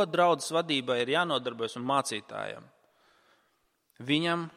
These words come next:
ir jāstiprina, jābaro, varētu teikt, jā. Jāmielo draudzi ar vārdu,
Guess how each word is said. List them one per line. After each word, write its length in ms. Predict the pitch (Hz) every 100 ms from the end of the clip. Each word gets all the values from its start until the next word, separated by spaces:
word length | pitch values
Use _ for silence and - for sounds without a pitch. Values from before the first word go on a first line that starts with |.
| - - - - 117
ir 100 | 117
jāstiprina, 920 | 117 143 165 175 175 151 135 123 113
jābaro, 560 | 113 151 170 143 131 117
varētu 460 | 113 110 95 98 -
teikt, 400 | 113 85 - - 95
jā. 160 | 98 123 - _ _ _ _ _ _ - _ -
Jāmielo 560 | 147 185 175 147 135 123
draudzi 460 | 123 143 139 123
ar 100 | 123
vārdu, 680 | 120 131 120 104 95 - 120